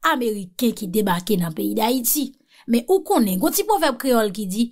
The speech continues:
"M pa ka kite manman pa maten pou mwen al leve manman pa lòt." Pou jan sitiyasyon an ap dewoule nan peyi d'Ayiti, tout moun ap chèche ranfò. Tout moun ap jwenn yon mwayen pou yo sekirize tout biznis yo. hm, Pou yon sekirite, byen yo,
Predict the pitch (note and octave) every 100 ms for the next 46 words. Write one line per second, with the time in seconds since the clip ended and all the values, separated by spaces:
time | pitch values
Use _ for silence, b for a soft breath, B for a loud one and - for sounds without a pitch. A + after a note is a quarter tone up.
0 | _ A#3 A#3 F4 D#4+ C4 A#3+ A#3+ A3 G#3
1 | F#3+ D4+ D4+ B3 A3 A#3+ G#3 G3+ F#3+ G3
2 | G3+ G#3 G#3 A3 A#3 D4 F4 E4 - B
3 | B B E4 F#4+ A4 A#4 A4+ F4 C#4 A#3
4 | - A#3 A3+ A3+ A#3 A3 F#3 G3+ D#4 D#4+
5 | C4 A3+ G3+ A3 C#4 C#4+ C#4 A#3 D#4 D#4
6 | B B - G#4+ E4 C#4 A3+ - A3 -
7 | C#4+ A3 F#3 A#3+ A3 - G4+ G4 C4 B3+
8 | D4 D4+ D#4 B B B E4 D#4 D#4 -
9 | D4 G#3+ F3+ B3 A4 A4 G#4+ G4+ F#4 C#4+
10 | C#4+ C#4+ C4 A#3+ B3 A#3+ C4 A#3 G3+ A3
11 | A3 - A#3 F3+ G#3 F#3+ F#3+ A#3 G3+ -
12 | - - _ - D#4 - - _ - _
13 | A#3+ A3+ A#3 G#3+ A3 A3 A3+ A3 D4 F4